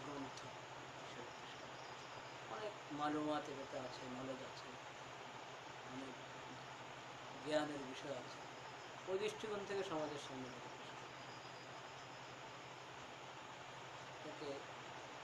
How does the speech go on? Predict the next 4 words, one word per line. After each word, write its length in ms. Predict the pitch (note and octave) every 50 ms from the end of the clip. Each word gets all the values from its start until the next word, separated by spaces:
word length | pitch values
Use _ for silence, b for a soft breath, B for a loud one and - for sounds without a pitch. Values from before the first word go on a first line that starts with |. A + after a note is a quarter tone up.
| - - - - - - - - - - - - - C#3 C3+ C#3+
নূর, 340 | D3+ D#3 E3 F3 F3 F3 E3 - - - - - - - - - - - - - - - -
কোরআন 280 | - D3+ D3+ D#3 D3+ D3+ D3 C#3+ C#3+ C#3+
নূর, 320 | C#3+ D3+ D#3 D#3+ D#3 D#3 D#3 D3+ - - - - - - - - - - - - - - - - - - - - - - - - - - - - - - - - - - - - - - - - - - - - - - - C#3
কোরআন 340 | C3 D3 D3 D3 D3 D3 C#3+